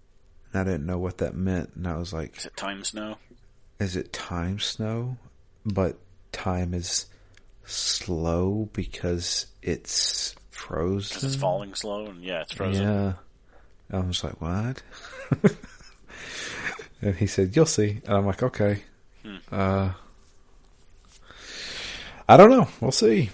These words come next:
Speaker 1: I, I am, I don't even know where to begin with this game, dude. It's so <laughs> weird. It's so weird. Dude,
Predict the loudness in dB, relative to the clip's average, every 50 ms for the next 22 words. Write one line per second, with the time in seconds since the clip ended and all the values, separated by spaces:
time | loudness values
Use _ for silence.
0 | -8 -20 -20 -20 -20 -18 -14 -8 -4 -2 -2 0 2 4 4 4 4 2 2 0
1 | 0 -2 -4 -8 -12 -18 -20 -20 -20 -20 -20 -20 -20 -20 -20 -20 -20 -20 -20 -20
2 | -20 -20 -20 -20 -20 -20 -12 -12 -12 -12 -10 0 6 6 6 6 6 2 0 0
3 | 0 0 0 0 0 0 -2 -4 -6 -8 -18 -20 -20 -20 -18 -10 -10 -10 -8 -4
4 | -4 -2 -2 -2 -4 -4 -4 -4 -4 -4 -4 -6 -4 -4 -4 -4 -2 -4 -4 -6
5 | -8 -18 -18 -8 -6 -4 0 0 0 0 0 -2 -2 -4 -4 -2 -2 -4 -4 -4
6 | -6 -8 -6 0 2 4 4 6 4 4 4 2 2 0 0 0 -2 0 -2 -2
7 | -4 -6 -10 -12 -6 0 0 0 0 2